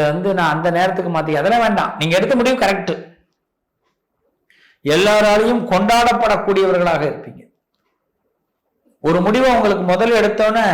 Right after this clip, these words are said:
எதிர்ப்பாங்க, அப்புறமா அதே முடிவை எல்லாரும் ஆதரிப்பாங்க. சிவபெருமானை வழிபாடு பண்ணுங்க. முக்கியமா சுவாமி மலையில சுவாமிநாத சுவாமியை வழிபாடு பண்ணுங்க. கிருத்திகை நட்சத்திரக்காரர்கள்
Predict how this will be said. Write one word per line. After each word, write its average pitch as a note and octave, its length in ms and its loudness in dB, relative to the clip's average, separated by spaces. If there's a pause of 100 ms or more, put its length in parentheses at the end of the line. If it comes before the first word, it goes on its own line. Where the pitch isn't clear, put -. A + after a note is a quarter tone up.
(240)
எதிர்ப்பாங்க, F#3 520 0 (120)
அப்புறமா E3+ 360 0
அதே F3+ 180 0
முடிவை E3+ 340 -2
எல்லாரும் D3+ 380 0
ஆதரிப்பாங்க. D3+ 520 -4 (960)
சிவபெருமானை A#3 1080 2
வழிபாடு F3 460 2
பண்ணுங்க. C3 340 -4
முக்கியமா G#3 640 -2
சுவாமி A3+ 520 0 (100)
மலையில G3 560 0
சுவாமிநாத A#3 840 0
சுவாமியை F#3+ 480 0
வழிபாடு E3+ 380 2
பண்ணுங்க. B2 280 -8 (520)
கிருத்திகை A#3 540 0
நட்சத்திரக்காரர்கள் F3+ 1160 0